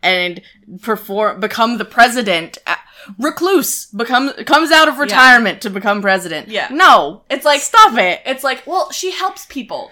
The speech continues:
Speaker 2: Yeah, by that she means she'll pick up a, your shift at work so you can go to a concert, not
Speaker 1: <laughs>
Speaker 2: ruin and uproot her entire life. Like, no.
Speaker 1: <laughs>
Speaker 2: So the rover stops, and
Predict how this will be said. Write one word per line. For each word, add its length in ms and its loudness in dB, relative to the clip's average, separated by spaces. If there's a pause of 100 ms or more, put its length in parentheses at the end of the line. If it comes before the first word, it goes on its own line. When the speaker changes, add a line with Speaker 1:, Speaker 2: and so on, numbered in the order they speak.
Speaker 2:
Yeah, 480 2
by 180 2
that 200 4
she 160 -10
means 420 -10
she'll 440 -6
pick 180 -10
up 140 -6
a, 280 -6
your 300 -6
shift 380 -8
at 140 -4
work 200 -8
so 100 -10
you 160 -10
can 140 -10
go 120 -8
to 160 -10
a 40 -8
concert, 600 -10
not 340 4 (160)
Speaker 1:
<laughs> 100 -18
Speaker 2:
ruin 380 0
and 120 0
uproot 420 -2
her 140 -4
entire 460 2
life. 460 -4
Like, 340 -2
no. 440 -4
Speaker 1:
<laughs> 40 -20 (1900)
Speaker 2:
So 140 -8
the 80 -4
rover 360 -2
stops, 680 -2 (100)
and 680 -6